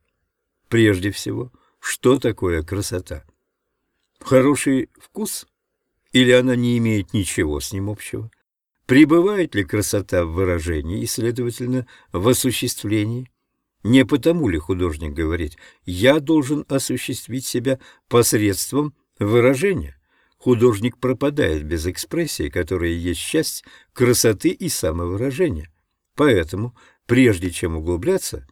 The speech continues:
во все эти вопросы, выясним, в чём внутренняя суть, чувство, тонкость слова «красота», что делает красоту истинной,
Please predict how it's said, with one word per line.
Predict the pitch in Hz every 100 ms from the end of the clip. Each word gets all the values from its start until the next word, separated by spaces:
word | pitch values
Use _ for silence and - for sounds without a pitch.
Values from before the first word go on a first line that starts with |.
| _
во | - 98
все | - 82
эти | - 90
вопросы, | 87 82 202 - 185
выясним, | 127 110 101 98 - 98 104 - -
в | -
чём | - - 160 185
внутренняя | 156 104 92 90 85
суть, | 85 - 107 139 - - _ _
чувство, | - 120 113 - 123 139
тонкость | - 98 95 131 127
слова | - 147 139 139
«красота», | 143 135 143 - 139 - _ _ _
что | - - 120
делает | 95 101 90 82
красоту | - 90 95 80 101 -
истинной, | 135 110 - - 127 147